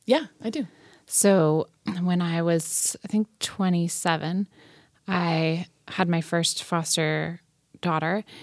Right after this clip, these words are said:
Speaker 2: and she didn't stay with me until she was eighteen. And so there was this time where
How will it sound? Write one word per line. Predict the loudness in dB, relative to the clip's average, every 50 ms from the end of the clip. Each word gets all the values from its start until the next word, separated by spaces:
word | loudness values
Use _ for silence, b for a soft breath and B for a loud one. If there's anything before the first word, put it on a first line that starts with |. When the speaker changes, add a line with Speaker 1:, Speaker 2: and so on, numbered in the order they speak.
| B B B B B B _
Speaker 2:
and | 0 2 4 4 4 4 4 4
she | 2 2 2 2 2 2 4 4 2 2 2 2 2 2 0 -2 b b b b b b b b b b _ _ _ _ _
didn't | 4 6 6 6 4
stay | 2 2 2 4 4 6 6 6 6 4 4
with | 2 2 0 0 2
me | 2 4 6 6 6 6
until | 4 4 2 2 0 0 2
she | 2 0 2 2
was | 2 2 0
eighteen. | -2 -4 -4 -2 -2 0 0 0 0 -2 -4 -8 -14 _ -2
And | 0 2 2 2 2 2 2 2 2 0 -2
so | -4 -2 2 2 4 4
there | 4 4 2 4 4 2
was | 2 0 0 -2 -2 -4 -4 -8 _ _ _ -18 -8 -4
this | -2 0 0 0
time | 2 4 6 6 6 6 6 4
where | 4 4 4 2 2 0 -2 -4